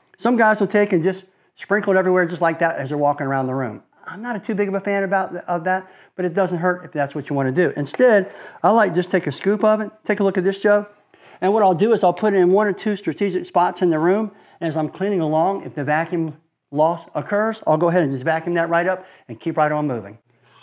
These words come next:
Okay, now suppose you find out that the customer actually spilled maybe a whole bottle of laundry detergent or fabric softener or home spotter. What do you do then? Well, I like to take and take a scoop or two,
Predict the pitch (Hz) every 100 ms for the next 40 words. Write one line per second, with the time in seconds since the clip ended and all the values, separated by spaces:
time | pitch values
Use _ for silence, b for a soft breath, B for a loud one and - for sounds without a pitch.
0 | b 185 214 165 208 233 196 214 208 190
1 | 196 175 165 160 165 135 143 185 196 170
2 | 156 156 160 131 175 160 156 135 123 120
3 | 208 180 170 170 127 110 143 160 131 113
4 | 107 120 104 98 - _ B B B 151
5 | 147 196 185 160 147 151 123 127 - 160
6 | 160 180 160 196 180 135 131 185 156 170
7 | 156 214 120 B B B B 185 226 214
8 | 170 190 196 190 127 - - 185 185 170
9 | - 202 214 208 - 170 180